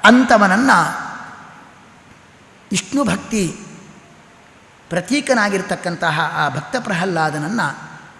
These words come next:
ಭಗವಂತ ಕಂಬದಿಂದ ಪ್ರಕಟನಾಗಿ ರಕ್ಷಣೆ ಮಾಡಿ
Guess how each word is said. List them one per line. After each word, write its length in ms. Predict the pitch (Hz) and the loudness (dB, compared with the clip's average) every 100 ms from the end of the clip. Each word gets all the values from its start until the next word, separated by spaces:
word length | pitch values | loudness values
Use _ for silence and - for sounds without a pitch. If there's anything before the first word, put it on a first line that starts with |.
| - - | -8 -4
ಭಗವಂತ 460 | 190 220 170 175 | -2 -2 -6 -6
ಕಂಬದಿಂದ 880 | 185 139 - 175 240 247 202 190 190 151 - - - - - | -6 -8 -4 -2 0 0 -2 -4 -2 -4 -6 -16 -20 -20 -6
ಪ್ರಕಟನಾಗಿ 680 | 156 160 226 226 160 156 262 - - - - | -6 -4 -4 -4 -4 -6 -10 -16 -20 -20 -10
ರಕ್ಷಣೆ 400 | 156 - - 226 | -10 -6 -6 -6
ಮಾಡಿ 300 | 208 170 170 | -6 -6 -6